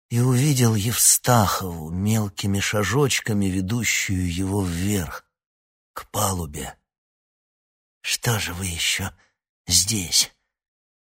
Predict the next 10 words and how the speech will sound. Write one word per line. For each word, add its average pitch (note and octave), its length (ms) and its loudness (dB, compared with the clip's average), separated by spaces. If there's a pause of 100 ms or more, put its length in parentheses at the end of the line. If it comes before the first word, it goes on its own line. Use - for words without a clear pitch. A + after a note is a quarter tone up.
злобно F#2+ 600 4
через F#2 340 0
силу G2 420 2
спросил E2+ 600 0
он. C2+ 240 -8 (960)
«Самое C3+ 640 4
время G#2 460 0
сейчас». - 640 0 (1400)
«Идите A#2 380 -10
нахер», — D2+ 520 -10